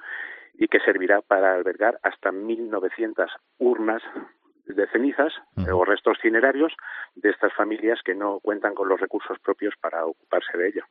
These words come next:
Speaker 2: Mm, hablas de mil novecientas personas, eh, no sé, eh, Francisco, si ya ha comenzado a funcionar esta semana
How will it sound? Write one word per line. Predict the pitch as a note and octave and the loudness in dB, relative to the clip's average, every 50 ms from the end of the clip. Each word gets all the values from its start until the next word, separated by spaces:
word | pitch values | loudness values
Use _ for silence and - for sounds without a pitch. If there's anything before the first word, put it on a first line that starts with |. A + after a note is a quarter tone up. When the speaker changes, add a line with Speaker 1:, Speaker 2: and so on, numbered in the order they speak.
| _ _ _ | _ _ _
Speaker 2:
Mm, | F#2+ F2+ E2 E2 F2 | -4 -2 -2 -2 -2
hablas | F2+ F#2+ G2+ G2+ | -2 -2 0 0
de | G#2+ G#2 | 0 0
mil | G#2+ G#2+ | 0 0
novecientas | G#2+ G#2 G2+ - - G#2 G2 F#2 G2+ F2+ | 0 -2 -2 -2 -2 -4 -2 -2 -4 -2
personas, | - G#2 F#2+ G2 G#2 G#2 A2 A2+ - - | -2 -4 -2 -2 -2 -2 -2 -4 -4 -6
eh, | G#2+ F#2+ F2+ F2 E2+ E2+ E2 E2 D#2+ - | -4 -4 -4 -4 -4 -4 -6 -6 -8 -8
no | E2+ F#2 F#2 | -6 -6 -6
sé, | E2 G2+ G#2 G2 G2 F#2+ F#2 F2+ F2+ F2 F2 | -4 -4 -4 -4 -2 -2 -4 -4 -4 -6 -6
eh, | |
Francisco, | - - F2+ F2 F#2 F2+ - - | -6 -8 -10 -8 -8 -6 -4 -4
si | G#2+ - A2 G2 | -2 -2 -2 0
ya | G2 A2 | 0 0
ha | A2 G2+ | 0 0
comenzado | - A2 G#2+ G#2 G2 - - G2+ G2+ G2 | 0 0 0 0 -2 -2 -2 -2 0 0
a | F#2+ | -2
funcionar | - G#2 F#2+ - - F#2+ F#2+ F#2+ F#2+ F#2+ | -2 -4 -6 -4 -4 -2 -2 -2 -2 -4
esta | F2+ - - F#2+ F#2 F#2 F#2 E2+ | -6 -4 -4 -4 -2 -2 -4 -4
semana | - G2 F2+ G2 G#2 G#2+ A2 A2+ | -4 -4 -2 0 0 0 0 -2